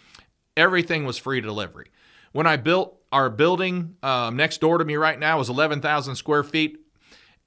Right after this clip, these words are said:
in a very, um, high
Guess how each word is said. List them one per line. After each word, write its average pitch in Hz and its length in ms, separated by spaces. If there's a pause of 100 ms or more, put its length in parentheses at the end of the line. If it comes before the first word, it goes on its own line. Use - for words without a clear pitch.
(160)
in 160 140
a 127 80
very, 147 600
um, 113 400 (800)
high 156 600